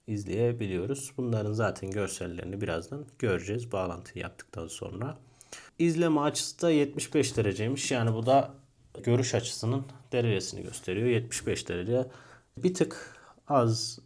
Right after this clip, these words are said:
diyebiliriz yetmiş beş derece için. Ağ bağlantısı iki nokta dört gigahertz destekliyor. Eğer evinizin interneti beş gigahertz ise bu kamerayı bağlayamıyorsunuz.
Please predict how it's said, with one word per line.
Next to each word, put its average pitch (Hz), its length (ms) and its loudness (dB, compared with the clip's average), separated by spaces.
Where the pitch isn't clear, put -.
diyebiliriz 98 720 -2
yetmiş - 340 -6
beş - 200 -8
derece 90 280 -6
için. - 220 -10
Ağ 160 220 6
bağlantısı 139 640 2
iki 160 240 0
nokta 120 360 2
dört 139 240 4
gigahertz 113 640 2
destekliyor. 135 720 0
Eğer 120 460 4
evinizin 127 600 2
interneti 110 600 0
beş 123 260 2
gigahertz 104 460 0
ise 147 280 0
bu 143 60 -4
kamerayı 107 520 2
bağlayamıyorsunuz. 104 960 4